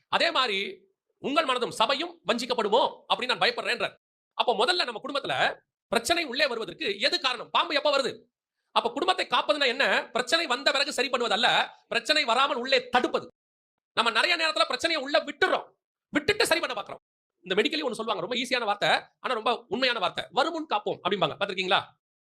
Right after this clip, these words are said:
இல்லையா? "Prevention is better than cure" அப்படிம்பாங்க. வந்து கியூர் பண்றதுங்கிறது ஒரு ப்ராசஸ், அது ஒரு வேலை. வராமையே தடுப்பது தான் முக்கியமான வேலை. இன்னைக்கு குடும்பத்துல நடக்கிறது என்ன?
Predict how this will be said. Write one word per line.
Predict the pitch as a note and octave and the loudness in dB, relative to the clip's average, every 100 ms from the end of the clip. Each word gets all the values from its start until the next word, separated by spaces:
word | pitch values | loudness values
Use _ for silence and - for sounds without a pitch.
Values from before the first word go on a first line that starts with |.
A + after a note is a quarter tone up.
| _ _ _ | _ _ _
இல்லையா? | - F#3+ E3+ - _ | 0 2 2 -2 _
"Prevention | A3+ C#4+ C#4+ | 0 0 0
is | C#4 | 0
better | F#3+ B3 | 0 0
than | C#4+ - _ _ _ - | 0 -2 _ _ _ 2
cure" | F4+ - | 2 2
அப்படிம்பாங்க. | A3+ B3+ F#3 - | 2 2 0 -2
வந்து | E3 E3 D#4 F4 F#4+ | -2 0 0 2 0
கியூர் | - E4+ | 0 0
பண்றதுங்கிறது | D4+ D4 C#4+ F4 | 2 2 2 0
ஒரு | D4 | 2
ப்ராசஸ், | C4 - - - | 2 0 -4 -4
அது | - C4+ | 0 2
ஒரு | A#3+ | 4
வேலை. | B3 A#3+ - _ _ - | 4 2 -4 _ _ 0
வராமையே | A3 E4+ F#4+ F#4 F4+ | 4 6 4 2 2
தடுப்பது | D4+ D4+ D4 | 2 2 0
தான் | D#4+ | -2
முக்கியமான | C4 - F#4 E4+ | -2 0 2 2
வேலை. | A#3 D3 - _ _ _ _ _ | 0 -4 -8 _ _ _ _ _
இன்னைக்கு | - C#4+ D4 D4+ F4+ | -4 -2 -2 0 0
குடும்பத்துல | G4 E4+ | 2 2
நடக்கிறது | D4 C#4+ B3+ | 0 0 0
என்ன? | C#4+ C#4 D4+ | 0 0 0